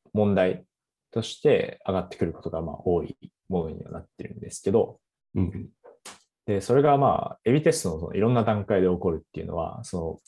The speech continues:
Speaker 1: の、バリアントの割り当ての段階でも、まあ、起こるし、例えば、まあ、その、ランダマイズがうまくいってないとかで、
Speaker 2: うんうん。
Speaker 1: 起こるし、まあ、あと、その、ログの部分でも起こるし、ローディングの部分。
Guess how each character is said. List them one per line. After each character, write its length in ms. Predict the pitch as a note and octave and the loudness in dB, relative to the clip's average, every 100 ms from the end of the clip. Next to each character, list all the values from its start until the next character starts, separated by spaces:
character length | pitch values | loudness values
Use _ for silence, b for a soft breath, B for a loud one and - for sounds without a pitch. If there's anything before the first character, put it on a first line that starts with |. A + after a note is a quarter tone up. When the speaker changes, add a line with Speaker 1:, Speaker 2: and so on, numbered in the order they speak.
| _ | _
Speaker 1:
の、 80 | G2 | -2
バ 120 | G2 | 2
リ 80 | A#2+ | 4
ア 40 | |
ン 100 | C#3 | 4
ト 120 | C3+ B2+ | 4 4
の 80 | |
割 160 | G2 G2 | 6 6
り 80 | A#2 | 4
当 40 | |
て 80 | A#2 | 4
の 120 | A2 | 4
段 200 | G#2 G#2 | 4 2
階 200 | F#2+ G#2 | 2 4
で 80 | G2+ | 4
も、 300 | F2+ E2 B2 _ _ _ _ _ | 2 -4 -10 _ _ _ _ _
ま 240 | G2 E2 - | -4 -4 -4
あ、 60 | |
起 60 | F2 | -2
こ 120 | G2+ | 0
る 100 | E2+ | 0
し、 160 | - F2+ D2+ | -2 -4 -4
例 160 | - _ - A#2 | -8 _ 0 2
え 40 | |
ば、 100 | F#2+ | 2
ま 120 | E2 | -2
あ、 180 | D2+ - _ | -8 -12 _
そ 100 | F#2 | -6
の、 240 | E2+ - _ | -4 -8 _
ラ 100 | - | 0
ン 60 | G#2 | 2
ダ 60 | G#2 | 4
マ 100 | G2+ | 4
イ 40 | |
ズ 60 | G2 | 4
が 80 | |
う 40 | F#2+ | 2
ま 120 | F2+ | 0
く 80 | F2 | -6
い 40 | |
っ 20 | |
て 140 | D#2 F#2 | -6 -8
な 100 | D#2 | -8
い 40 | |
と 80 | - | -8
か 140 | E2+ | -8
で、 160 | - - _ _ _ _ _ - | -8 -12 _ _ _ _ _ -2
Speaker 2:
う 60 | |
ん 40 | G2+ F#2 F#2 - _ _ _ _ _ | 0 2 -2 -2 _ _ _ _ _
う 40 | |
ん。 40 | F#2 | -12
Speaker 1:
起 40 | |
こ 180 | - F2+ | -4 -4
る 100 | D#2+ | -2
し、 400 | - E2+ - - _ _ - | -4 -6 -6 -12 _ _ -2
ま 80 | |
あ、 40 | C3 | -2
あ 20 | |
と、 80 | - | -2
そ 140 | D#2+ | -8
の、 120 | - | -4
ロ 200 | - G#2 | 2 4
グ 100 | A#2+ | 6
の 100 | E3 | 6
部 120 | E3 D#3+ | 6 6
分 200 | D#2+ D#2 | 4 -2
で 60 | |
も 260 | D2+ - - - | -8 -12 -14 -6
起 100 | G#2 | -2
こ 120 | F2 | -2
る 80 | D#2 | -2
し、 240 | - D#2+ | -4 -2
ロ 100 | F#2 | 0
ー 60 | F#2 | 0
デ 60 | |
ィ 20 | |
ン 60 | G2+ | 0
グ 40 | G2 | 0
の 60 | |
部 100 | F#2 | 0
分。 200 | D#2+ E2 | -2 -6